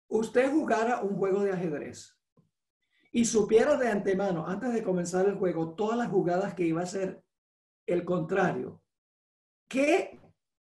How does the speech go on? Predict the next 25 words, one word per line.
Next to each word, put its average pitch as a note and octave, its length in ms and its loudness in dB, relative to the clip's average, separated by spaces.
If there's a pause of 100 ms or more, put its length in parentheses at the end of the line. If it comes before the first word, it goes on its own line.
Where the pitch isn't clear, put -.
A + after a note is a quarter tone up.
posibilidad A3 800 4
habría G3+ 420 0
de F3+ 140 0
que E3 100 -6
usted F3+ 260 -4
perdiera F3 440 -2
el D#3+ 100 -2
juego? D3 360 -10 (280)
Si G3 180 -8
ya G3+ 140 2
supiera A3+ 760 2 (100)
todas C4+ 280 6
las A#3+ 100 4
jugadas G3+ 400 2
que F3 120 -2
va D3 60 -2
a D3+ 40 -2
hacer E3+ 220 -4
el F3 100 0
otro, F#3 300 -6 (460)
no G3 260 2
había A3 580 4
posibilidad D#3+ 600 0
de D#3+ 180 -8
perder. C3+ 500 -6